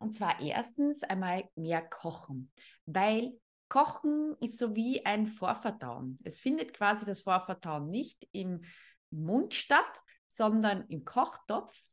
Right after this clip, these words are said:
Der zweite Vorteil ist, es wärmt uns von innen heraus und es stärkt eben die Milz und auf lange Hinsicht dann auch die Nieren.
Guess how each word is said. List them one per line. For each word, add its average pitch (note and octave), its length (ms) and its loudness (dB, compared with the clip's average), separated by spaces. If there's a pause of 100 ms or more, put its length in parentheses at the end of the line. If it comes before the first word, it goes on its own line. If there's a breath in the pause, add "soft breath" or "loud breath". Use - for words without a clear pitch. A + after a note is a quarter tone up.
(180)
Der - 120 -12
zweite G3 320 2
Vorteil A3+ 440 0
ist, A#3 140 -6
es F#3 220 -8
wärmt G#3 400 4
uns G3+ 260 -4
von G3+ 240 -6
innen G3 300 0
heraus C#3 680 -6
und A3 320 -4
es - 80 -8
stärkt - 480 -4 (120)
eben F3 480 -8 (320 loud breath)
die D3+ 60 -14
Milz A3+ 340 -2
und F3 80 -4
auf E3+ 100 -10
lange C#3+ 240 -2
Hinsicht E3 380 -6
dann D3 120 -8
auch C3 200 -6
die C#3+ 160 -10
Nieren. B2 440 -6